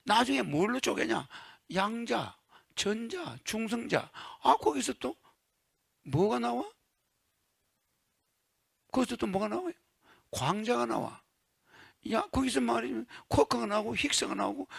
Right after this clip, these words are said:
광자가 나와. 나중에는 이런 물질이 빛으로, 그 에너지 자체가 빛으로, 양자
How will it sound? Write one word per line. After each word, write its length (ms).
광자가 560
나와. 200
나중에는 460
이런 280
물질이 600
빛으로, 580
그 160
에너지 360
자체가 500
빛으로, 460
양자 520